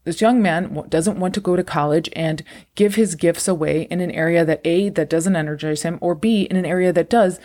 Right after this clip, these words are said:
and they just go to somebody who's above him, and he's never given the recognition. He's just worn out and then spit out and destroyed. I'm sitting across from this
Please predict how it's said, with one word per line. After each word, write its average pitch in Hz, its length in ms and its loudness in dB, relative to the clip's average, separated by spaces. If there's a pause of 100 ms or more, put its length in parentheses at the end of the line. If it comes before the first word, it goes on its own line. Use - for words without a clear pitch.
(240)
and 208 100 2
they 214 100 2
just 196 280 0
go 190 220 2
to 202 100 -2
somebody 190 480 0
who's 185 240 0
above 185 320 2
him, 165 180 -2
and 170 140 -2
he's 165 260 -4
never 170 300 0
given 165 240 -2
the 160 100 -4
recognition. 160 540 -4
He's 156 200 -6
just - 300 -4
worn 170 480 2
out - 420 -4
and 156 140 -4
then 156 200 -2
spit - 480 0
out 143 260 0 (100)
and 156 120 -6
destroyed. - 580 -4 (1200)
I'm 196 300 2
sitting 277 400 0
across 202 420 0
from 185 240 -6
this 170 240 -2